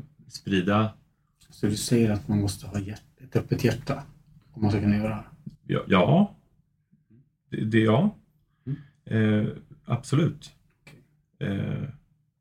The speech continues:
Speaker 2: Hur öppnar man ett sånt då?
Speaker 1: Ja, hur öppnar man ett hjärta? Ehm.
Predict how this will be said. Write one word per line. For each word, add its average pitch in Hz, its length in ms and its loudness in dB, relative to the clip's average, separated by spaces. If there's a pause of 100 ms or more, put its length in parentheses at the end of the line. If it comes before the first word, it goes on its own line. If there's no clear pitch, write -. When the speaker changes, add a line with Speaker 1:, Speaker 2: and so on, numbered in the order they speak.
(960)
Speaker 2:
Hur 117 280 -6
öppnar - 260 -4
man 107 120 -2
ett 101 60 -8
sånt 135 320 -2
då? - 60 -20 (2250)
Speaker 1:
Ja, 104 480 -2
hur 110 100 2
öppnar 104 320 -2
man 104 180 4
ett 101 160 -4
hjärta? 101 460 -4 (260)
Ehm. 104 720 -2